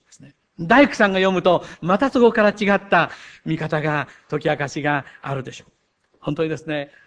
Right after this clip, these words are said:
聖書ってすごい本だなぁとつくづく思うのですが、私たちも、ぜひ、パリサイ人のように、もう分かってます。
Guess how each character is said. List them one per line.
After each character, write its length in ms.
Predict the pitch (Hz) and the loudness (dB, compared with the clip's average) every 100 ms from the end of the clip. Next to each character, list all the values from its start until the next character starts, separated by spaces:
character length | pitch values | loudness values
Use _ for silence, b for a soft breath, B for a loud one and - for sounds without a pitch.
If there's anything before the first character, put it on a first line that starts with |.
| b | b
聖 220 | - - | -20 -16
書 140 | 127 127 | -14 -16
っ 20 | |
て 160 | - 131 | -20 -20
す 180 | - | -18
ご 140 | 131 143 | -14 -12
い 60 | |
本 260 | 135 - 165 | -10 -12 -10
だ 140 | 160 | -10
な 260 | 160 160 175 | -8 -6 -4
ぁ 40 | |
と 120 | 170 156 | -4 -6
つ 100 | 160 | -6
く 80 | |
づ 120 | 175 160 | -8 -6
く 100 | 160 | -4
思 260 | 156 190 | -2 -2
う 40 | 190 | -2
の 100 | 160 | -4
で 100 | 143 | -6
す 100 | 160 | -4
が、 260 | 156 151 - _ _ _ _ _ _ _ _ _ _ _ _ _ _ | -2 -2 -6 _ _ _ _ _ _ _ _ _ _ _ _ _ _
私 200 | - 196 | -10 -10
た 80 | 143 | -10
ち 80 | 135 | -8
も、 360 | 131 127 _ _ _ _ _ _ _ _ _ _ _ | -6 -8 _ _ _ _ _ _ _ _ _ _ _
ぜ 140 | 156 | -16
ひ、 240 | 135 139 - _ _ _ _ _ _ _ | -14 -16 -18 _ _ _ _ _ _ _
パ 100 | 196 | 0
リ 40 | 202 | 4
サ 120 | 196 | 4
イ 80 | 185 | 4
人 100 | 175 | 4
の 100 | 160 | 4
よ 180 | 170 | 6
う 40 | 156 | 6
に、 420 | 160 156 139 b b b b - | 6 4 2 b b b b -2
も 180 | 165 | 0
う 40 | 143 | 2
分 140 | 139 | 0
か 80 | 175 | -4
っ 80 | 170 | -6
て 140 | 185 | -8
ま 140 | 180 156 | -8 -8
す。 200 | - | -12